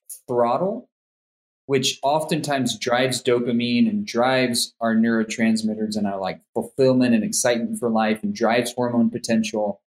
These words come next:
You don't have something to replace that.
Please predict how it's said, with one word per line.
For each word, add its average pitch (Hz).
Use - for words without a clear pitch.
You 143
don't 254
have 175
something 143
to 117
replace 190
that. 104